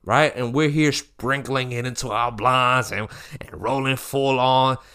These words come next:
And people think that they're smoking weed and, "Ah, nah, I just smoke weed." Y'all smoke cigarettes? Ew, I smoke weed. Motherfucker, you smoke basically the same shit,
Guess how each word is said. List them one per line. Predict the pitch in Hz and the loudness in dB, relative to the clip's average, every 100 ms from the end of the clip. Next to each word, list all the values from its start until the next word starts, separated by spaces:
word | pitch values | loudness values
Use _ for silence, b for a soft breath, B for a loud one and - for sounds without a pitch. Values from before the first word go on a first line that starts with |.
| b | b
And | - 143 | -8 -2
people | 185 180 | -2 0
think | 180 190 180 | 0 0 2
that | 165 | 0
they're | 156 151 | 4 2
smoking | - 170 170 156 139 | 4 4 4 2 0
weed | 190 170 151 | 2 2 2
and, | 147 143 | 2 0
"Ah, | 147 | 0
nah, | 151 151 | 4 4
I | 143 | 4
just | 160 | -2
smoke | 170 160 131 | 0 0 0
weed." | 160 151 | -2 -2
Y'all | 127 165 | 0 0
smoke | - 277 - | 0 -2 0
cigarettes? | 120 135 208 349 - | -2 -2 -2 -2 -2
Ew, | - 453 - 247 127 123 B B 139 | -4 0 0 0 2 0 B B -2
I | - | 0
smoke | - 277 151 | 0 -2 0
weed. | 151 262 170 110 | 4 4 4 0
Motherfucker, | 113 190 175 - 202 - | -4 -2 -2 -2 -6 -8
you | 156 | -12
smoke | 180 180 170 - b b b b - | -10 -6 -6 -8 b b b b -12
basically | 113 185 220 202 180 | 4 6 6 4 4
the | 156 | 4
same | - 196 214 214 | 4 6 6 4
shit, | - 285 294 220 | 4 10 10 8